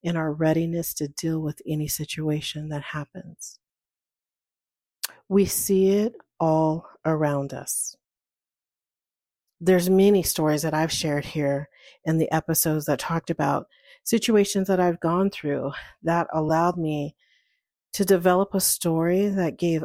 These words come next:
other people more options, gave me more options. And even after going through it, I had a better understanding of the value of what I had because I was prepared.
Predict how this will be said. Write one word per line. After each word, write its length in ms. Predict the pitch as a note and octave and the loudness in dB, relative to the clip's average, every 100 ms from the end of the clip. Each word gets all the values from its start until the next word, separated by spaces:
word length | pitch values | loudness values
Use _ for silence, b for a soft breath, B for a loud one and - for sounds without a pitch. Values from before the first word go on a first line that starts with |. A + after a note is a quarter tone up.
| - | 0
other 240 | E3+ F3+ F#3 | 2 2 0
people 520 | - E3+ G3 F#3+ G3 | -2 -2 2 2 2
more 320 | F3+ E3 - | 0 -2 -2
options, 640 | D#3+ D#3+ - F3+ F#3 F#3 | -4 -4 -6 -4 -4 -6
gave 300 | - E3 D#3 | -2 -2 -2
me 160 | D#3+ D#3+ | -2 0
more 280 | E3+ E3+ - | 0 -2 -4
options. 680 | D#3 - - F#3 G3 - - _ _ _ _ _ _ | -6 -6 -4 -4 -4 -8 -16 _ _ _ _ _ _
And 120 | G3 - | -2 2
even 640 | A3+ B3+ D4 A#3 E3+ E3+ - | 4 6 6 4 2 -2 -2
after 280 | F3 - F3 | -4 -2 -4
going 320 | - F3 E3+ | -2 0 -2
through 320 | - G#3 G3+ | -4 0 2
it, 180 | F3+ E3 - | 2 0 -2
I 60 | |
had 220 | D#3+ - | -4 0
a 60 | F#3 | -2
better 500 | D#3 _ E3+ F3+ F#3+ | -2 _ 2 4 2
understanding 840 | F3+ E3+ D#3+ - E3 D#3+ D#3 D#3 _ _ _ _ - | 0 -2 -4 -4 -4 -2 -4 -6 _ _ _ _ 0
of 200 | F3+ E3+ | 0 2
the 340 | E3 D#3+ D#3+ | 0 0 0
value 720 | E3+ F#3 G3 F#3+ D3+ C#3+ C#3+ - B3+ | 2 4 4 4 2 0 -4 -12 -4
of 160 | D#3 E3 | -4 0
what 160 | D#3+ | 0
I 120 | E3 | 0
had 440 | D#3+ - E3+ D#3+ E3 _ _ _ _ | -4 -6 -6 -6 -10 _ _ _ _
because 520 | F3 - - E3+ D#3 C#3 | -8 -6 -4 -2 -4 -6
I 180 | D3 | -2
was 180 | D3+ C#3+ | -2 -4
prepared. 640 | - C#3+ - D3 C#3+ D3 | -8 -8 -4 -4 -4 -10